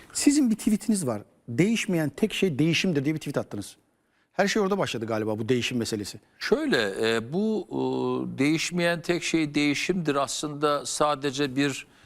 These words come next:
Speaker 2: slogan değil. E, altında,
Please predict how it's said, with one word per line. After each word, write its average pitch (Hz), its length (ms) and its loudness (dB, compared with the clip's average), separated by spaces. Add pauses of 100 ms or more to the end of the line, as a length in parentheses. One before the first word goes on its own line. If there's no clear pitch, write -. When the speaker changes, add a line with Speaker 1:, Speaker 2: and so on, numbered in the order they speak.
(180)
Speaker 2:
slogan 147 800 0
değil. 170 320 0 (100)
E, 107 1400 -2
altında, 147 880 0